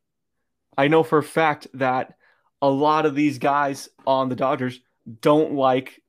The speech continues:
Manny Machado. Um, and Manny Machado has displayed his own personality. I think, what was that, in the playoffs when he hit that, was it a go-ahead or game-tying home run? I forgot who it was off of. But,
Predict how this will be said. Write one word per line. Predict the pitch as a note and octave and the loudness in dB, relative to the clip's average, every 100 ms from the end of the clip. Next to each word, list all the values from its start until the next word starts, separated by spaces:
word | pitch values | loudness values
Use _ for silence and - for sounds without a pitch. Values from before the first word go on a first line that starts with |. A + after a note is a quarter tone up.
| _ _ _ _ | _ _ _ _
Manny | C#3 C#3 | 0 2
Machado. | C3 C#3 A#2 - - _ _ _ _ _ _ _ _ _ _ _ _ _ _ _ _ | 0 -2 -4 -8 -18 _ _ _ _ _ _ _ _ _ _ _ _ _ _ _ _
Um, | B2 A#2+ A#2+ G2 - | -2 -2 -4 -6 -4
and | C3+ | -2
Manny | C#3+ D#3 | 0 2
Machado | D3+ E3 D#3+ C#3 | 0 0 0 0
has | C3+ C#3+ C3+ | 0 -4 -4
displayed | C3+ B2+ D#3 C#3+ C3+ - | -6 -6 -4 -2 -4 -8
his | C3 C#3 D3+ | -6 0 2
own | D3 C#3 | 2 0
personality. | C#3 C3 C3+ A#2 B2 C3 | -4 -4 -6 -6 -6 -6
I | |
think, | B2+ C#3+ - | -6 -8 -6
what | C3 | -2
was | C3+ | 0
that, | B2 | 0
in | A#2+ | -2
the | A#2 | -2
playoffs | - D3 E3+ F#3+ | 0 2 2 0
when | C3+ | -4
he | C3 D3 | -2 0
hit | D3 D3 | 0 0
that, | C#3 C3+ - _ _ _ | 2 2 -2 _ _ _
was | C3 C3 | -6 -2
it | |
a | C3 | 0
go-ahead | C#3 C#3+ F3+ F#3 | 4 4 4 2
or | D#3 | 2
game-tying | A#2+ D3+ D3+ D#3+ D#3 D#3+ | 0 0 0 -2 -4 -2
home | E3+ F3 | -2 -2
run? | F#3+ F#3+ _ _ _ _ _ _ _ _ - | -4 -6 _ _ _ _ _ _ _ _ -4
I | |
forgot | B2+ C#3 C3 | 0 2 2
who | C3+ | 2
it | C3 | 2
was | A#2 | 2
off | A#2 - | -2 -6
of. | F#2 - _ _ _ _ _ _ | -10 -12 _ _ _ _ _ _
But, | C3 A#2 - | 2 2 0